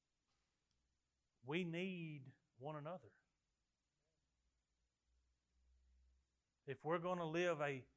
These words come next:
life of contentment, you need other Christians. And if for no other reason, because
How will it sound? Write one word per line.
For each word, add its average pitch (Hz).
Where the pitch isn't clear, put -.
life 170
of 170
contentment, 139
you 175
need 165
other 151
Christians. -
And 147
if 139
for 143
no 156
other 165
reason, 175
because 143